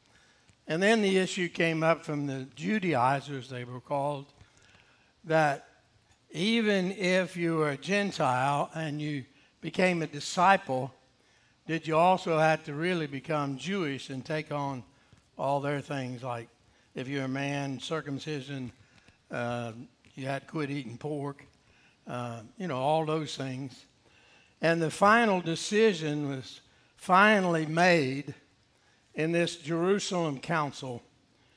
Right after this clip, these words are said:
uh, where they officially said that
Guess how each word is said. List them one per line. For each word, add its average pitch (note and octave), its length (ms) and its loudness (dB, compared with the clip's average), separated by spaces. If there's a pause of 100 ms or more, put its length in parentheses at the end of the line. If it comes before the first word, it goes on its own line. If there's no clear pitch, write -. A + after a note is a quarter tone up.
(400)
uh, C3 280 0
where E3 580 4 (880)
they D3+ 540 2 (120)
officially C#3+ 1000 0 (500)
said C3 580 -4 (920)
that D#3 340 4